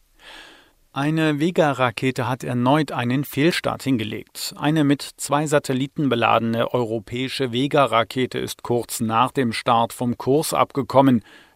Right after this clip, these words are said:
Die Mission wurde daraufhin von Arianespace als gescheitert eingestuft. Der Lastenträger hob am frühen Dienstagmorgen deutscher Zeit vom Weltraumbahnhof in Kourou in Französisch-Guayana ab, wie im Livestream des Betreibers zu sehen war.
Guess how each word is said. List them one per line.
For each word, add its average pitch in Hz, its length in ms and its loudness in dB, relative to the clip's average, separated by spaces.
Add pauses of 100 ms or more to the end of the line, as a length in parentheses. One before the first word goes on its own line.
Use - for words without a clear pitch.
Die 123 80 0
Mission 123 560 2
wurde 131 180 2
daraufhin 113 520 -2
von 123 220 -4
Arianespace 110 840 -6
als 113 360 -6
gescheitert 131 520 -2
eingestuft. - 720 -10 (440)
Der 131 100 0
Lastenträger 151 840 2
hob 160 180 0
am 127 160 0
frühen 147 420 0
Dienstagmorgen 131 840 4
deutscher 123 420 2
Zeit 120 340 2
vom 135 260 2
Weltraumbahnhof 120 920 2
in 127 160 0
Kourou 139 460 0
in 139 140 -2
Französisch-Guayana 127 1400 2
ab, 143 300 -2
wie 131 220 -6
im 147 160 -4
Livestream 117 600 -2
des 117 180 -2
Betreibers 107 600 -6
zu 127 180 -4
sehen 131 340 2
war. 98 260 -4